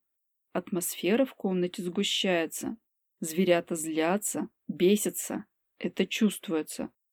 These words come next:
Так же, как и то, что они против своего папаши,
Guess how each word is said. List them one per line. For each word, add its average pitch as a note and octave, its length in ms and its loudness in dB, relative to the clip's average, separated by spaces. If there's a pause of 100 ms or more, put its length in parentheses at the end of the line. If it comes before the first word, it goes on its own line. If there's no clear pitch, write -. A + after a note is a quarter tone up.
(120)
Так A3 260 2
же, G3 100 0
как E3+ 260 -4
и - 40 -4
то, B3 240 2
что - 220 -2
они E3+ 200 4
против B3+ 400 2
своего F#3 400 0
папаши, F#3+ 680 -2